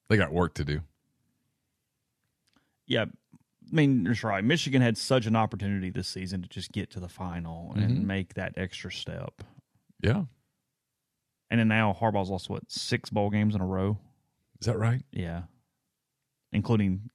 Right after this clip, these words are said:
Speaker 2: getting hammered in last year's playoff against Georgia. And then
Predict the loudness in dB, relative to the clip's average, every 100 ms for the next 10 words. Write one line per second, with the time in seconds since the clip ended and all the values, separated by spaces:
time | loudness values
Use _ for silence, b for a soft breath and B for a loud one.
0 | 0 0 0 -8 _ _ _ _ 2 6
1 | 6 4 2 2 0 -4 -6 -2 0 0
2 | -2 -6 -8 -6 -8 -6 -10 -12 _ _
3 | _ _ _ _ _ _ _ _ _ _
4 | -6 -4 -4